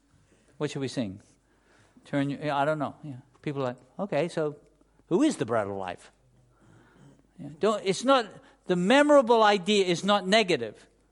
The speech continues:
It's positive. Jesus is the bread of life. So Jesus communicates in this great sermon recorded in John chapter six a simple, memorable statement. But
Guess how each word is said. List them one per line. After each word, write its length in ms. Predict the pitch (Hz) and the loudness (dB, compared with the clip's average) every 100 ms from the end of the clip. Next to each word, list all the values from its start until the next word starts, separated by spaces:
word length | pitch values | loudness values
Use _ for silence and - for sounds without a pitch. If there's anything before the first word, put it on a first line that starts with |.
| _ _ _ 170 | _ _ _ -8
It's 120 | - | -4
positive. 540 | - 233 190 135 110 - _ _ _ _ _ _ _ _ - | 2 2 2 -6 -8 -18 _ _ _ _ _ _ _ _ -6
Jesus 540 | 175 277 202 147 - | 2 2 2 -2 -6
is 140 | 143 - | -8 -6
the 80 | |
bread 240 | 120 135 113 | -4 -2 -4
of 120 | 110 | -8
life. 180 | 110 110 _ _ _ _ _ _ _ _ - - - | -14 -16 _ _ _ _ _ _ _ _ -20 -20 0
So 280 | 226 214 - - 165 | 2 2 -4 -16 -4
Jesus 500 | 190 294 285 277 - | 2 4 4 0 0
communicates 800 | 240 233 269 262 226 196 190 | 2 4 4 4 4 2 2
in 80 | 208 | -2
this 160 | 180 - | -2 0
great 280 | 196 247 220 | 4 4 2
sermon 400 | - 233 202 180 | 2 2 0 -2
recorded 520 | 175 - 214 202 190 | -2 2 4 4 0
in 180 | 185 165 | -2 2
John 220 | 185 190 | 2 2
chapter 360 | 190 185 185 | -2 -2 -4
six 420 | 165 175 139 - - - - - - | -2 0 0 -4 -18 -20 -20 -20 2
a 140 | 196 | 2
simple, 1080 | 185 - - - - - 269 277 240 247 196 175 | 2 -4 -6 -6 -6 0 0 0 2 2 0 -2
memorable 760 | 185 202 185 175 180 170 - - _ | 0 2 2 0 0 -2 -6 -20 _
statement. 560 | - 220 226 151 123 - _ _ | 0 2 2 0 -12 -14 _ _
But 400 | 262 240 220 | 4 6 4